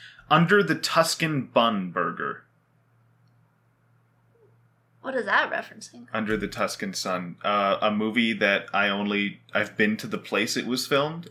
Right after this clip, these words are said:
Speaker 1: and also my mother loved it. That's all
Speaker 2: So
Speaker 1: I
Speaker 2: was
Speaker 1: know
Speaker 2: it
Speaker 1: about
Speaker 2: you?
Speaker 1: No, that's just how I know the thing.
Speaker 2: Oh.
Speaker 1: It was me. <laughs> I was, I was like, "Wait, that was you answering." Uh,
Speaker 2: <laughs> Yeah, I was like,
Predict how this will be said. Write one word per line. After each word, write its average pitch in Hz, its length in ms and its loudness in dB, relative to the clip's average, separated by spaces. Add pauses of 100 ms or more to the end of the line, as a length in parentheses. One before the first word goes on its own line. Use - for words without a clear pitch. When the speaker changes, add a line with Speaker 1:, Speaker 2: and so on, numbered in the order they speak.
Speaker 1:
and 95 380 0
also 90 340 -2
my 90 160 -2
mother 82 340 -4
loved 80 300 -6
it. - 160 -12 (420)
That's - 120 -12
all 73 80 -6
Speaker 2:
So 233 80 -2
Speaker 1:
I - 20 -2
Speaker 2:
was 226 160 0
Speaker 1:
know 214 60 -4
Speaker 2:
it 202 40 -4
Speaker 1:
about - 140 -2
Speaker 2:
you? 285 220 -8 (1300)
Speaker 1:
No, 131 180 4
that's 104 140 2
just - 140 -4
how 110 100 4
I 98 100 4
know 92 160 -2
the 85 80 -8
thing. 95 280 -6 (1000)
Speaker 2:
Oh. 247 140 -14 (220)
Speaker 1:
It 135 140 8
was 120 220 4
me. 92 200 -4 (120)
<laughs> - 160 -2
I 233 1700 10
was, 165 280 2
I 185 140 12
was 175 140 8
like, 165 180 10
"Wait, 143 200 8
that 147 140 10
was 143 160 6
you 131 140 8
answering." 104 560 4
Uh, 160 600 6
Speaker 2:
<laughs> 370 40 0 (600)
Yeah, 302 220 12
I 262 180 10
was 262 140 2
like, 233 360 4